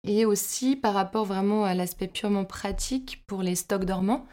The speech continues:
ça, c'est aussi un problème de, c'est pas toujours évident de trouver les quantités suffisantes qui matchent, euh, avec les minimums de production de l'usine, justement. Parce que j'adorais me dire, « Bah, ok, je vais prendre, euh, cette vingtaine de pots là que je trouve. » Encore, ça, c'est dans le cas où il y a pas mal de pots.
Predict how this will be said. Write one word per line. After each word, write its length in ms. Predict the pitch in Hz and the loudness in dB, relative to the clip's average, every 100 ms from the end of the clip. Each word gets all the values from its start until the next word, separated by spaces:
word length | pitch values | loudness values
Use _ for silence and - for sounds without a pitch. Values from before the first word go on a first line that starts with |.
| - - - - | -14 -14 -16 -6
ça, 180 | 208 | -4
c'est 160 | 214 208 | -2 -2
aussi 220 | 196 - | -2 0
un 100 | 202 | 0
problème 540 | 190 - 196 220 226 214 | 0 -2 0 4 4 4
de, 800 | 185 175 170 170 165 165 - - | 2 0 0 0 0 -2 -4 -6
c'est 180 | - - | -8 -2
pas 140 | 226 226 | 0 0
toujours 260 | 214 214 | 0 0
évident 280 | 202 190 220 | 0 2 2
de 40 | |
trouver 280 | 214 - 196 | 2 0 0
les 120 | 180 | 0
quantités 420 | 180 185 180 - 185 | 0 -4 -4 -6 -6
suffisantes 840 | - - 202 196 190 214 254 - | -6 -6 -6 -2 2 2 0 -4
qui 160 | - 202 | -6 -2
matchent, 460 | 190 208 240 - - - - _ _ _ - | 2 2 2 -4 -8 -18 -20 _ _ _ -6
euh, 400 | 180 170 165 160 - | -2 0 0 0 2
avec 300 | 185 190 202 | 4 4 2
les 100 | 196 | 2
minimums 380 | 190 190 190 190 | 2 2 2 0
de 60 | |
production 500 | 185 190 175 - 202 | -2 -6 -6 -4 -2
de 40 | 190 | 0
l'usine, 320 | 196 185 185 | 0 -2 -2
justement. 380 | 180 - 175 170 _ _ - | -4 -8 -10 -12 _ _ -10
Parce 160 | 175 | -8
que 300 | - 208 220 | -2 2 2
j'adorais 440 | 175 175 165 175 202 | 2 0 -2 -2 0
me 120 | 185 | 0
dire, « 200 | 165 196 | -2 -4
Bah, 140 | 170 160 | -2 -4
ok, 200 | 160 208 | -4 -4
je 120 | 190 | -2
vais 80 | 165 | -6
prendre, 340 | 165 185 196 190 | -6 -6 -4 -4
euh, 320 | 170 165 165 | -4 -4 -4
cette 360 | - 175 165 | -6 -8 -8
vingtaine 420 | 160 175 180 196 180 | -6 -4 -4 -4 -4
de 100 | 170 | -4
pots 360 | - 190 220 | -6 -2 0
là 140 | 202 180 | 0 -4
que 100 | 175 | -6
je 100 | 165 | -6
trouve. » 520 | - - 202 220 170 | -8 -2 -2 -2 -4
Encore, 320 | 165 165 185 | -6 -8 -12
ça, 120 | - | -10
c'est 320 | 160 - 147 143 | -10 -6 -4 -4
dans 140 | 147 | -4
le 60 | 147 | -6
cas 180 | 170 | -4
où 60 | 156 | -2
il 80 | 147 | -2
y 20 | |
a 60 | 160 | -4
pas 220 | - 175 | -2 -2
mal 180 | 170 170 | 0 -2
de 80 | |
pots. 300 | 156 - 214 | -2 0 0